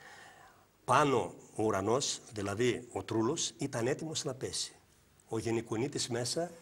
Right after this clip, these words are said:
οι γενικονίτες ήτανε, είχαν πέσει απάνω, ε, οι σοφάδες και είχαν πιάσει χόρτα, φυτρώσει χόρτα μέσα.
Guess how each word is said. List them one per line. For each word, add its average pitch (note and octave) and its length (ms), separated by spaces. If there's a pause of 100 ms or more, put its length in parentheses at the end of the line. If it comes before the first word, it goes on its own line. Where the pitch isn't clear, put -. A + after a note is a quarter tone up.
(460)
οι G#2 40
γενικονίτες G#2+ 540
ήτανε, C3 380 (420)
είχαν A#2+ 380 (100)
πέσει C3+ 440 (500)
απάνω, A2+ 540 (300)
ε, G#2 280
οι A#2+ 60
σοφάδες A#2 680 (120)
και - 100
είχαν B2+ 220
πιάσει - 340
χόρτα, G#2 480 (140)
φυτρώσει - 380
χόρτα B2+ 380
μέσα. - 260